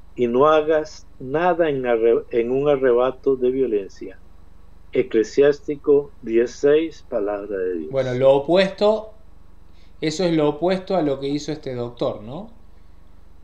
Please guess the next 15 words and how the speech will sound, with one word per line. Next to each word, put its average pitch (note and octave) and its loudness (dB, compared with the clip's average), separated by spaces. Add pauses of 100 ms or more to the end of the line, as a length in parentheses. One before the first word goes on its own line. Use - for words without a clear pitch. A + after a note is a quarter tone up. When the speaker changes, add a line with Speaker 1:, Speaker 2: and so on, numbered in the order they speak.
(220)
Speaker 1:
Es B2+ 4
exactamente G2+ -4
lo F#2 -6
opuesto. - -14 (320)
Speaker 2:
Fíjate D#3 0
que D3+ -2
la C#3+ 2
palabra E3 4
es D3 4
Speaker 1:
Y - -
Speaker 2:
clara, C#3 2
dice, B2 -10
"No E3+ -4
hagas E3+ -4
nada". B3 -4